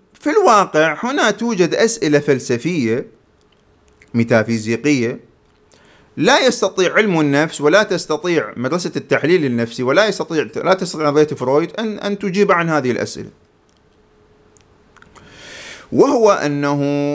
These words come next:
الإيمان بالإله الخالق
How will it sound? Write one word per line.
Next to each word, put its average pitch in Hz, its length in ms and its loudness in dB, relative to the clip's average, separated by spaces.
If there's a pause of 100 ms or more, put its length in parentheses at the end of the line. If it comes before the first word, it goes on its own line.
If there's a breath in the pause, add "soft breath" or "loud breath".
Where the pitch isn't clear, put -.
(260)
الإيمان 143 760 2
بالإله 139 500 2
الخالق 202 680 0